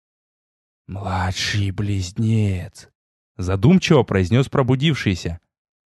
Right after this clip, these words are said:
«Искусная поделка Тариса. Принц всегда был больше ремесленником, чем правителем.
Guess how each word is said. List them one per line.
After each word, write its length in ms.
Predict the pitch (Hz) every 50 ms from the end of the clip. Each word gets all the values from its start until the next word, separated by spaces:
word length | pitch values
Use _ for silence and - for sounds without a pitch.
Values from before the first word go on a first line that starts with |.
| _ _ _ _ _ _ _ _
«Искусная 1200 | - - 95 107 123 117 - - - 101 104 110 104 104 104 98 98 - - 113 107 104 101 98 95
поделка 720 | - 101 98 98 92 - 104 92 87 87 87 - - 92 -
Тариса. 640 | - 95 92 90 90 90 87 87 - - 95 95 - _ _ _ _ _ _ _ _ _ _ _ _ -
Принц 320 | 92 90 90 92 95 92 87
всегда 580 | - - - 104 98 98 98 110 107 104 98 95
был 180 | 90 95 92
больше 440 | 87 - 95 92 87 85 - - -
ремесленником, 920 | 90 90 92 95 104 107 104 95 85 - - 92 90 90 85 - - 90 87
чем 260 | - - - 87 85
правителем. 720 | 85 - 90 90 90 92 90 87 - - 92 90 92 92